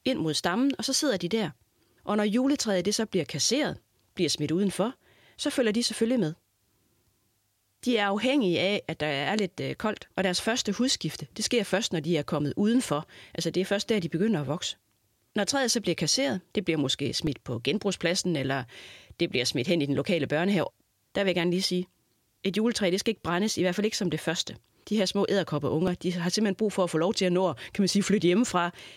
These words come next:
inden træet, det bliver brændt. Så det er meget vigtigt, at man ikke brænder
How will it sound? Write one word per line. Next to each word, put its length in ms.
inden 220
træet, 260
det 80
bliver 140
brændt. 320
Så 120
det 80
er 40
meget 380
vigtigt, 280
at 160
man 120
ikke 160
brænder 300